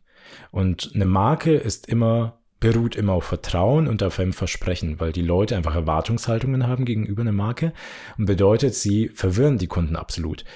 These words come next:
Also wenn ich jetzt in Burger King gehe, ist die Wahrscheinlichkeit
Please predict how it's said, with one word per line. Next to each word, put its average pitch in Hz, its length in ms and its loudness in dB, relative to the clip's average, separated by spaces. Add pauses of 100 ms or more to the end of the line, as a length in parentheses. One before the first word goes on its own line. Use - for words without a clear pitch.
(120)
Also 101 180 0
wenn 110 100 4
ich 107 80 0
jetzt 120 200 2
in 98 120 2
Burger 143 260 6
King 98 200 2
gehe, 104 300 0 (260)
ist - 200 -6
die 95 60 2
Wahrscheinlichkeit 135 920 2